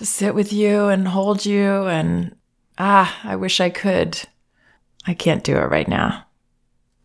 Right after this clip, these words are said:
And then feeling good about that no,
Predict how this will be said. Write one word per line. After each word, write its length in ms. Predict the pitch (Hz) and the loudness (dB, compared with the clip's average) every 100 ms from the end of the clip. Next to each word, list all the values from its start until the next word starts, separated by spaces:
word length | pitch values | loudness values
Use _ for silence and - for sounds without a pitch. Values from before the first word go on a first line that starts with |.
| - | -10
And 120 | 151 | -4
then 180 | 139 131 | -2 -2
feeling 580 | - - 156 160 160 | -8 -2 2 4 2
good 240 | 143 143 139 | 2 0 0
about 340 | 135 131 127 | 0 -2 -4
that 240 | 151 131 - | -2 -2 0
no, 420 | 127 - - | 0 0 -4